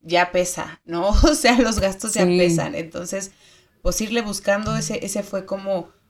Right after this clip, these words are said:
Speaker 1: como algo que particularmente, pues, a mí me, me ayudó muchísimo. Pero,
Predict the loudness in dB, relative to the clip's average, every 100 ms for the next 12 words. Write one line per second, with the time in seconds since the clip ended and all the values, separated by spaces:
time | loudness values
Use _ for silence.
0 | _ -6 -2 -4 -4 -8 -6 -8 -10 _
1 | _ -4 -4 -4 0 0 0 -4 -6 -8
2 | -6 -6 -2 -2 -2 -4 -4 -4 -6 -8
3 | -10 -10 -8 -6 -6 -8 _ _ _ 4
4 | 4